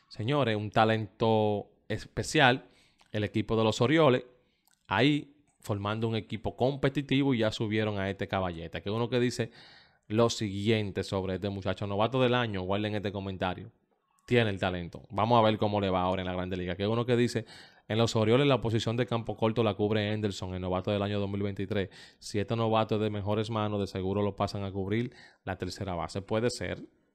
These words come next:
puede ser. Este muchacho tiene buena mano, realmente. Es así, señores. Eh, Corbin Burnes arremetió contra el reloj de la Grande Liga. Se siente incómodo con esto porque no, no están dándole tiempo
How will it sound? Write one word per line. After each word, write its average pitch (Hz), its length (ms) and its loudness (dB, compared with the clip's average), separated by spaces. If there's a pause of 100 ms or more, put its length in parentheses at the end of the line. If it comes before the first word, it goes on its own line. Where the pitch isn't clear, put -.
(200)
puede 98 240 -2
ser. 95 180 0
Este 104 160 -2
muchacho 104 300 -2
tiene 104 180 -4
buena 101 260 -2
mano, 95 360 -4 (760)
realmente. 92 680 -4 (640)
Es 95 100 -4
así, 95 280 -2
señores. 98 460 -4
Eh, 101 420 2
Corbin 120 340 2
Burnes 135 460 2 (560)
arremetió 101 640 -2
contra 101 340 -2
el 95 80 -4
reloj 101 400 -2 (160)
de 98 120 -4
la 92 80 -4
Grande 95 300 -4
Liga. 131 360 -2 (420)
Se - 180 -6
siente 98 260 -8
incómodo 113 560 -2
con 104 220 -6
esto 143 220 -8
porque 101 200 -6
no, 101 140 -4
no 104 300 -8
están 110 140 -4
dándole 107 340 -2
tiempo 135 500 -4